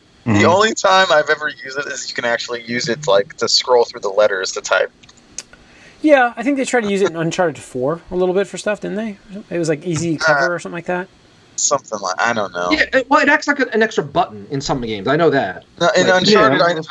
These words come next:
Speaker 2: buttons,
Speaker 1: that
Speaker 2: it's
Speaker 1: you
Speaker 2: just like a menu. Like,
Speaker 3: Yeah.
Speaker 2: oh, let's p-, pull up the menu.
Speaker 4: Yeah.
Speaker 1: I know Uncharted, they had, was the only game that had, like, was, was that this generation? Now I'm confused. The whole, like, hit your light.
Speaker 2: Uncharted four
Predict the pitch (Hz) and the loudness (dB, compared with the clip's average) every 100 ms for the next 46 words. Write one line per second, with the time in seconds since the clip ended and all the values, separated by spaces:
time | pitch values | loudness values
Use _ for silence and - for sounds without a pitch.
0 | 170 185 185 165 160 - 107 - 98 98 | 0 4 2 2 0 0 -4 0 0 2
1 | 101 104 101 101 - 101 - 151 117 101 | 2 2 2 -2 -6 -6 0 2 2 0
2 | _ 143 131 151 139 151 135 110 98 95 | _ -6 2 4 4 4 2 2 -2 -6
3 | - - - _ 165 147 - - _ _ | -12 -20 -20 _ -6 -6 -10 -20 _ _
4 | _ - 135 160 147 - 139 131 123 117 | _ -8 -2 -2 -2 0 0 0 -2 -4
5 | 107 117 110 - _ _ _ 113 113 110 | -2 0 0 -4 _ _ _ -10 -4 -4
6 | 104 101 101 101 98 95 - _ _ _ | -4 -8 -6 -6 -4 -6 -6 _ _ _
7 | - 101 101 95 92 - - _ 110 - | -8 -4 0 2 2 -2 -20 _ -6 -6
8 | - _ _ - - - 117 - - - | -6 _ _ -20 -20 -12 -4 -2 -2 0
9 | 160 - - - - - 151 147 151 151 | 2 2 2 0 -4 0 0 2 2 0
10 | 143 135 131 - - 107 120 101 104 95 | 0 0 -2 -8 -18 -10 -8 -6 -4 -4
11 | - 107 101 98 - _ _ _ - 120 | 2 2 4 2 -2 _ _ _ -4 0
12 | 113 104 95 101 180 131 - - 117 135 | 0 2 2 4 2 2 -2 0 4 4
13 | 104 107 | 2 -2